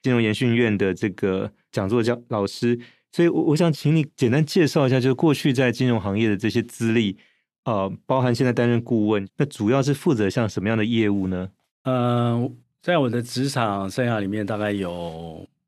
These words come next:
Speaker 2: 二十四五年的时间是在外商银行，其中待的最久是法国巴黎银行。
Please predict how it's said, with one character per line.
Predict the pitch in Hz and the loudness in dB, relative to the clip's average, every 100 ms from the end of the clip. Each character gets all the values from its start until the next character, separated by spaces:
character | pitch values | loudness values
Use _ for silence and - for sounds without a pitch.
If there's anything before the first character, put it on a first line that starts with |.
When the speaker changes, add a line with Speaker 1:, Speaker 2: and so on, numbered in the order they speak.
| _ | _
Speaker 2:
二 | - | -6
十 | 110 | -4
四 | 110 - | -4 -2
五 | 113 90 | -2 -4
年 | 85 87 | -8 -10
的 | 90 | -12
时 | - | -10
间 | 92 95 | -10 -8
是 | 98 | -8
在 | 95 92 | -8 -8
外 | 90 | -8
商 | 90 87 82 | -10 -12 -12
银 | 80 | -16
行， | 80 87 - | -18 -20 -16
其 | - 104 | -12 -8
中 | 110 107 | -6 -4
待 | 120 | -4
的 | 110 | -4
最 | 95 110 | -4 -6
久 | 90 85 | -6 -10
是 | 82 - 95 87 | -12 -10 -8 -8
法 | 85 120 | -6 -4
国 | 104 | -4
巴 | 92 98 | -4 -4
黎 | 92 | -4
银 | 87 | -6
行。 | 82 80 | -8 -12